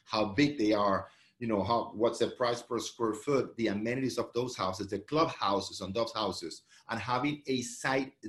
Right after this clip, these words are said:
design for that specific area makes you an expert. And then what you want is to advertise, pay for the leads, generate those leads in different, uh, on Facebook is very inexpensive, guys. If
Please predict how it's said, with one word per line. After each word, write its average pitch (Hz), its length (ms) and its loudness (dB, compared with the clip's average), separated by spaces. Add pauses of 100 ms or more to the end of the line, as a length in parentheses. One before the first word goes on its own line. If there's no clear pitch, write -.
design 107 720 0 (220)
for 110 180 -4
that 127 220 0
specific 123 560 -2
area 110 400 2 (240)
makes 117 280 -2
you 117 60 -4
an 98 80 -2
expert. 98 380 -4 (100)
And 110 120 -4
then 127 140 -2
what 110 140 0
you 113 100 2
want 120 280 0
is 107 140 -4
to 107 280 0
advertise, 123 800 2 (480)
pay 123 220 6
for 151 300 -2
the 143 100 4
leads, 123 440 0 (400)
generate 139 520 4
those 131 240 0
leads 127 360 -2 (300)
in 127 260 4
different, 113 600 2 (340)
uh, 120 240 0
on 98 180 0
Facebook 120 500 -2
is 101 140 -2
very 110 280 2
inexpensive, 98 640 -4
guys. 85 320 -8 (540)
If 127 180 0